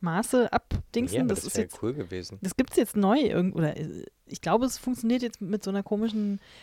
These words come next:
Speaker 1: Kamera-K-I-Sache oder so. Ich hatte das neulich irgendwo
Speaker 2: Wie
Speaker 1: mal
Speaker 2: bei
Speaker 1: gesehen.
Speaker 2: Mister Specs mit der Brille.
Speaker 1: Ja, so ähnlich, genau. Da kriegst du so ein, da kriegst du sozusagen so ein, so einen Voranzug geschickt.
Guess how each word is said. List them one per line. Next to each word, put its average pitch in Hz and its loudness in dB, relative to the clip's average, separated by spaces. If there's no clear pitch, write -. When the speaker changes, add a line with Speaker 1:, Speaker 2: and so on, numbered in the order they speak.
Speaker 1:
Kamera-K-I-Sache 240 0
oder 226 0
so. 247 0
Ich - -2
hatte 208 -2
das 196 -4
neulich 233 0
irgendwo 180 -2
Speaker 2:
Wie 165 2
Speaker 1:
mal 165 2
Speaker 2:
bei 165 0
Speaker 1:
gesehen. 170 2
Speaker 2:
Mister - -2
Specs - -4
mit 104 -10
der 104 -2
Brille. 107 -4
Speaker 1:
Ja, 247 8
so 247 6
ähnlich, 262 6
genau. 233 6
Da 190 6
kriegst - 0
du 233 2
so 226 6
ein, 208 4
da 202 -10
kriegst - -2
du 226 -4
sozusagen 220 2
so 208 0
ein, 196 0
so 185 -2
einen 185 -2
Voranzug 247 4
geschickt. - 0